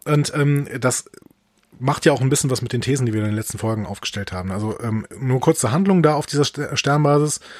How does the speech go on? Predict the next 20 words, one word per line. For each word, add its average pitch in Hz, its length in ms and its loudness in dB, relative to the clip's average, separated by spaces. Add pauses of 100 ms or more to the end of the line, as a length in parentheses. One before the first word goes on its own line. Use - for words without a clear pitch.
(200)
Lorca 143 260 4
resümiert 131 440 2
für, 143 420 2
vor 143 240 0
so 135 80 4
ein 127 60 0
paar 131 140 -2 (140)
Admirälen 123 520 4
noch 151 140 2
einmal 135 180 2
die 123 80 2
Kriegserfolge - 520 -2
der 110 100 2
Discovery 185 420 2
in 185 80 4
den 147 80 2
letzten 139 240 0
Wochen. 147 260 4 (600)
Und, 139 300 2
ähm, 127 320 0